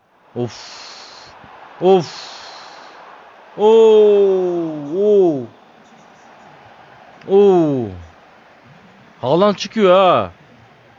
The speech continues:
Kim girdi? Kim giriyor yerine? Memphis Depay.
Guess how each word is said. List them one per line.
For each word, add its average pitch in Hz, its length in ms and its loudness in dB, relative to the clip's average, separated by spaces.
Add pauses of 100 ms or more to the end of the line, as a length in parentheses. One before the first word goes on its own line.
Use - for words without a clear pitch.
Kim 208 200 -6
girdi? 190 380 -4 (1400)
Kim 180 180 -8
giriyor 170 300 -2
yerine? 175 360 -4 (2500)
Memphis 175 480 -6
Depay. 165 480 0